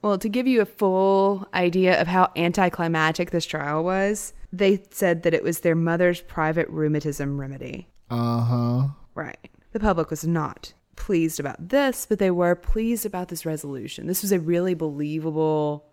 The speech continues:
Speaker 1: sink your teeth into it kind of resolution to Mary's story. Now, Estelle lurked in popular consciousness for years after this,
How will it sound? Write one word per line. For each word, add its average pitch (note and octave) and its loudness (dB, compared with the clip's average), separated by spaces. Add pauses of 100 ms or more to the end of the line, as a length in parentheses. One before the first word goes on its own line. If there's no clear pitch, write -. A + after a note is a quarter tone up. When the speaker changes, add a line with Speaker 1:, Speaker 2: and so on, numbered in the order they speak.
(200)
Speaker 1:
sink G3 0
your E3 0
teeth F3 -6
into D3+ -2
it D3 -4
kind D#3+ -6
of D3+ -8
resolution D3+ -4
to C#3+ -8
Mary's C#3 -10
story. D3+ -4 (160)
Now, G3+ 2
Estelle D4 2
lurked F3 0
in D#3+ -4
popular D3+ -4
consciousness F3+ -2
for D#3+ 0
years D#3+ 2
after - -6
this, - -12